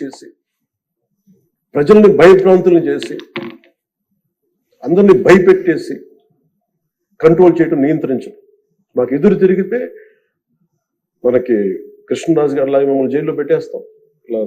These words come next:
థర్డ్ డిగ్రీ మెథడ్స్ వాడతాం. ఒక ఎంపీకి ఇలా ఉన్నప్పుడు అలా భయభ్రాంతులు చేయడం, ఒక ముఖ్యమంత్రి స్థాయిలో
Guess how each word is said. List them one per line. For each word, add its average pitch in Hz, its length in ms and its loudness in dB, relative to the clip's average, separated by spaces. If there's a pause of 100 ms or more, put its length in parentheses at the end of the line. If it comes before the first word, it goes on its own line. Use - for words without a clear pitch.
(140)
థర్డ్ 131 180 -2
డిగ్రీ 131 240 -6
మెథడ్స్ - 340 -6
వాడతాం. 143 260 -12
ఒక - 140 -8
ఎంపీకి 180 380 -4
ఇలా 139 160 0
ఉన్నప్పుడు 139 280 -8
అలా 127 100 -4 (100)
భయభ్రాంతులు 143 580 -6
చేయడం, - 200 -14 (880)
ఒక 107 180 -16
ముఖ్యమంత్రి 170 480 0 (100)
స్థాయిలో 156 300 -2